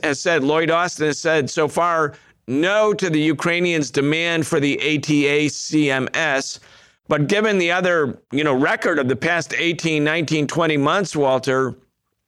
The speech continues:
every time the U S has said no to a weapon system that would indeed escalate the war,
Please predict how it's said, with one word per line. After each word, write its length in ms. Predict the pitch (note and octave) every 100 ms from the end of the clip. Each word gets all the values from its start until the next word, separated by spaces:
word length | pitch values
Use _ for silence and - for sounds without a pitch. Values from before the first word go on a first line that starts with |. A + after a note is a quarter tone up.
| _ _ -
every 300 | D#3 F#3+ A3+
time 320 | F#3+ F#3 F#3+
the 80 | F#3
U 200 | E3+ F#3+
S 200 | F3+ E3
has 140 | D#3+ D3+
said 260 | E3 D#3
no 300 | C#3+ D3+ E3+
to 180 | F3 D#3+
a 80 | D3
weapon 380 | C#3 F#3+ F#3+ D#3
system 560 | - B2+ - B2 C3+ C3+ - - -
that 200 | D3 D3+
would 280 | F#3 G#3 G3+
indeed 460 | F3 C#3+ G3+ G#3
escalate 580 | F3 F3+ - E3+ E3+ D#3+
the 100 | D#3
war, 560 | D#3 G#3 F#3+ D#3 D3